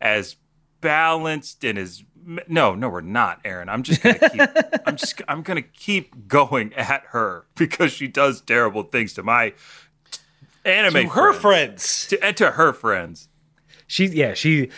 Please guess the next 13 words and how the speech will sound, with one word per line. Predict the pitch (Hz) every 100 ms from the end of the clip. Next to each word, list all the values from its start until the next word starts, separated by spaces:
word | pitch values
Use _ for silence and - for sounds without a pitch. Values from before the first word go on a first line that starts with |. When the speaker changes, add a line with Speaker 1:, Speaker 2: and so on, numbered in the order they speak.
| - - -
Speaker 2:
<sighs> | - - - - -
she's | - 151
very | 151 185 160
petty, | - 151 135 123
and | 120
that's, | 120 117 - - - 175
that's, | 165 151 147 - _
it's | 131 - -
hard | - 120 123
to | 131
get | 120 127
past, | - 107 92 -
man. | 95 90 90 85